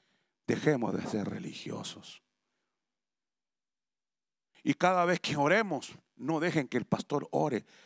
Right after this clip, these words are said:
El pastor ora y los demás están así. Amén. Hola, hermano, Dios le bendiga. Vamos a jugar a la pelota, hermano. A tomar un café arriba ya, después del culto.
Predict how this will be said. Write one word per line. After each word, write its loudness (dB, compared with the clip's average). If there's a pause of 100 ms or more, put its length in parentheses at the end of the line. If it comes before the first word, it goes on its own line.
(180)
El -20
pastor 2
ora 2
y -2
los 2
demás -4
están 2
así. -10 (4000)
Amén. 2 (460)
Hola, 2
hermano, 4
Dios -2
le -2
bendiga. 2
Vamos 2
a -6
jugar -2
a -6
la -6
pelota, -8
hermano. -18 (1400)
A -10
tomar 2
un 2
café 4
arriba 4
ya, -4 (320)
después 0
del -2
culto. -6